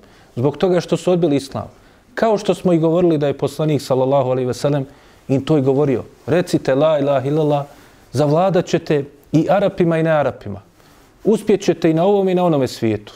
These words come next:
Samo recite la ilaha illallah.” Ali oni, znajući šta to znači, šta to podrazumijeva,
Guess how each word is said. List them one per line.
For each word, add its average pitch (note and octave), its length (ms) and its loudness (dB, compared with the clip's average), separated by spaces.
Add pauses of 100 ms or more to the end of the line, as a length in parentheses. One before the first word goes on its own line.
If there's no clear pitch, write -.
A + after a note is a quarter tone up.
(120)
Samo A#3+ 280 0
recite G3+ 380 0
la D3+ 200 2
ilaha C3 260 0
illallah.” G#2 260 -6 (480)
Ali A#2+ 160 0
oni, D3 160 0
znajući D#3+ 440 0
šta - 180 -2
to C3 200 0
znači, C3 520 -2 (120)
šta - 180 -2
to C#3 160 0
podrazumijeva, C3 760 0